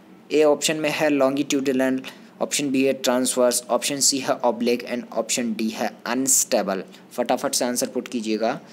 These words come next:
longitudinal, transverse, oblique and unstable। फटाफट से आंसर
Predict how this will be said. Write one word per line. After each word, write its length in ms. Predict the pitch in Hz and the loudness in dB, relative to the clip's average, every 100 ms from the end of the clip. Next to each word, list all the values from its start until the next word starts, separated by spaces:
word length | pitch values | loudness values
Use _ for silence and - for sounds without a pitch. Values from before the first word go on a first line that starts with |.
| - - - - 117 | -20 -20 -20 -4 0
longitudinal, 800 | 117 131 143 131 120 117 120 139 | 0 0 0 0 2 0 -2 0
transverse, 600 | 139 117 117 - 117 117 - - - | 0 0 -2 0 0 0 -2 -4 -2
oblique 580 | 120 113 117 120 117 - - | 0 0 0 0 0 -6 -8
and 180 | 110 107 - | -8 -8 -6
unstable। 800 | 107 113 95 110 - 104 95 95 92 - - - - - - | -4 -4 -4 -2 0 -2 -4 -6 -8 -16 -20 -20 -20 -12 -8
फटाफट 380 | 131 127 139 | -4 -4 -4
से 80 | 135 | -2
आंसर 240 | 120 120 | -4 -4